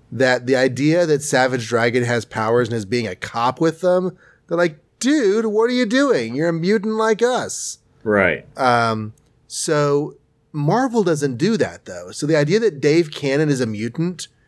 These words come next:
Speaker 1: and he's using his power to bully others is, like, unusual here.
Speaker 2: Yeah. I,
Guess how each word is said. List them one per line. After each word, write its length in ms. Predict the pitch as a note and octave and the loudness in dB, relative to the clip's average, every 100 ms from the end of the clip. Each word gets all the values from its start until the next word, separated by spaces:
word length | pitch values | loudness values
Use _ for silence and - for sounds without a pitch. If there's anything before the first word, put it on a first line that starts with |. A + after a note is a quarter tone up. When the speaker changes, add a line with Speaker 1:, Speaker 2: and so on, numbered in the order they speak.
| _ _ | _ _
Speaker 1:
and 140 | C#3+ C3 | -4 0
he's 240 | C#3 A2+ | -2 0
using 260 | C3 C#3 D3+ | -2 2 2
his 100 | C#3+ | 2
power 280 | C#3 B2+ B2 | 2 4 4
to 80 | |
bully 360 | A2 A2+ B2 A#2 | 2 2 2 2
others 680 | G#2+ B2+ D3 D#3+ D3 - - _ _ _ - | 2 2 2 -2 -10 -10 -14 _ _ _ 0
is, 280 | C3 A#2+ A#2+ | 2 2 0
like, 440 | A#2+ A2+ F#2+ _ _ - | 0 -2 -8 _ _ -8
unusual 600 | B2+ A#2+ B2 A#2 G#2 F2 | -6 -2 0 -2 -4 -10
here. 240 | - E2+ - _ | -10 -18 -18 _
Speaker 2:
Yeah. 600 | G#2+ B2 C#3 G#2+ F#2+ A2 - _ - | -6 0 2 2 2 -2 -10 _ -4
I, 320 | B2 B2 B2 | 0 2 0